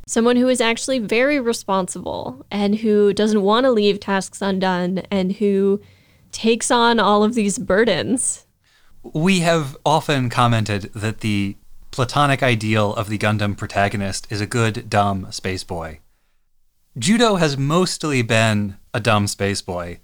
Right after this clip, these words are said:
Speaker 2: but in this episode, he demonstrates some real goodness. And in some pretty extraordinary circumstances, too.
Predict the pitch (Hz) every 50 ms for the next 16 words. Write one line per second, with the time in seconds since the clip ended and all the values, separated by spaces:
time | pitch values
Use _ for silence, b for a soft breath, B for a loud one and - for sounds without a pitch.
0 | _ - 143 139 160 190 208 220 208 - 165 160 156 143 147 151 135 127 123 123
1 | 123 135 139 156 156 143 139 131 - - 120 104 101 101 - - - - - -
2 | - 131 117 113 110 113 110 107 107 101 - - 101 92 85 90 85 82 82 82
3 | - - - - _ _ _ - - - - _ - 139 160 196 214 208 202 -
4 | b b b b _ _ - 208 240 277 - - - 277 254 - - 233 226 220
5 | 220 208 196 - - 175 165 - - - - - 147 156 165 175 170 165 165 160
6 | 151 143 131 - - 143 135 - 139 120 113 - 113 98 90 - 87 82 78 -
7 | - - - 135 120 98 87